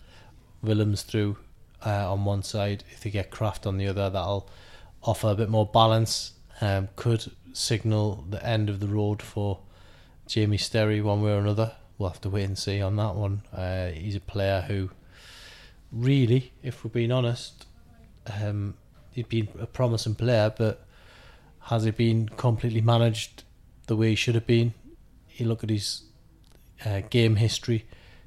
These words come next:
one game at Crewe last year. He hasn't had, he, he did have injuries, of course. We've got to take that into account. But, you know, there, there's players of his age who have got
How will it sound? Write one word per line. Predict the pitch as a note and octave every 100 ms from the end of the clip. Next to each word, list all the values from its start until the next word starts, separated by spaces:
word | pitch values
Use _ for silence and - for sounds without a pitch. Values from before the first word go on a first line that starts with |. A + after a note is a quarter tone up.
| -
one | A2+ A2+ A2+
game | A2+ A2
at | A2
Crewe | - A#2+
last | A2+ G#2+ -
year. | A2 G#2+ G#2+ A2
He | A2+
hasn't | A2+ A#2+ A2+
had, | A2 -
he, | A2
he | A2 -
did | A2+ B2
have | A2+ A2
injuries, | A2 G#2+ G2+
of | G2+ -
course. | A#2 G2+ F#2+
We've | G#2+
got | G#2+ G#2
to |
take | - A2+ G#2
that | G#2
into | G2
account. | F#2 G#2+ G2+ G2+ - - - - - -
But, | A2 G2+ - - - - - - - -
you |
know, | A#2 G2+
there, | G#2+ A2+ -
there's | G#2 -
players | - B2+ A#2 G#2+
of | A2+
his | - A#2+ A2
age | A2+ G#2+
who | A#2
have | A2 -
got | A#2 G#2